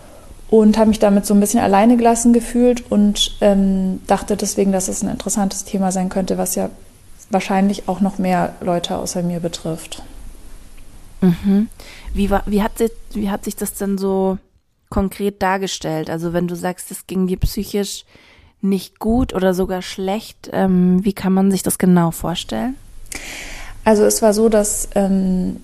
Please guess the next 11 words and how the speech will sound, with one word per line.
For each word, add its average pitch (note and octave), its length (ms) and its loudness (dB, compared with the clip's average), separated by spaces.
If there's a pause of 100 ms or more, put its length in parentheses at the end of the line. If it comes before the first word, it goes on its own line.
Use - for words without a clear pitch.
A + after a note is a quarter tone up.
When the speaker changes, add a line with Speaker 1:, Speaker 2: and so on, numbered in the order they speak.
(140)
Speaker 1:
wir G3 280 2
eben F3+ 440 0
beschlossen F#3+ 500 -4
hatten, F3+ 640 -4 (320)
zu G3 120 -2
versuchen, F3+ 340 -4
schwanger B3 340 2
zu B3+ 200 -4
werden A#3 360 2
und, G3 560 -2
ähm, F3+ 680 -2